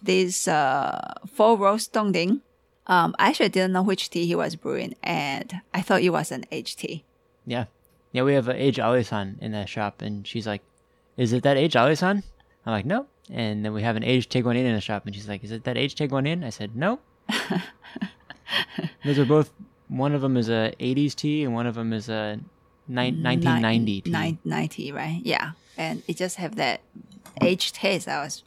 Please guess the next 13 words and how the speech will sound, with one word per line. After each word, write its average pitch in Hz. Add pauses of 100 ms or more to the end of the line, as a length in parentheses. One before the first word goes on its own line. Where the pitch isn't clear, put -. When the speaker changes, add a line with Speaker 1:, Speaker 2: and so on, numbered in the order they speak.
Speaker 1:
I 170
was 156
really 196
surprised. -
So, - (600)
not 202 (540)
sure 208
if 165
it 170
will 170
show 214
up 240
today, 262